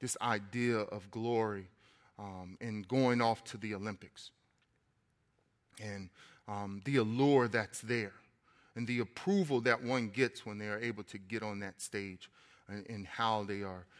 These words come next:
um, have to train and have this linear focus to be able to achieve certain goals. I mean, um, the, the idea of training for four years with the idea that, uh, on that fourth year that I will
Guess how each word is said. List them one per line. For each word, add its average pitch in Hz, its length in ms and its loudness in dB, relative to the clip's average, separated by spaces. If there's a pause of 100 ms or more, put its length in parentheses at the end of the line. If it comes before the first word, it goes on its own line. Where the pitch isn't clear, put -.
(180)
um, 90 300 -10
have - 200 -6
to 113 100 -8
train 120 520 2
and 101 80 -6
have 107 240 -2
this 107 180 -6
linear 139 500 4
focus - 580 -2 (240)
to 131 100 -6
be 117 180 0
able 110 160 0
to 107 200 -6
achieve 131 480 -2
certain 113 400 -4
goals. 95 400 -6
I 110 40 -4
mean, 113 260 -4 (360)
um, 101 380 -4 (680)
the, 123 140 -6 (160)
the 139 100 -8 (140)
idea 131 480 6
of 110 380 -2
training 139 520 4
for - 180 -10
four 131 320 2
years 117 420 0
with 113 120 -6
the 110 160 -4
idea 110 500 2
that, 101 260 -2 (320)
uh, 110 160 0
on 127 160 0
that 113 160 0
fourth - 400 -4
year 117 360 2
that 101 280 -4
I 107 120 4
will 104 260 0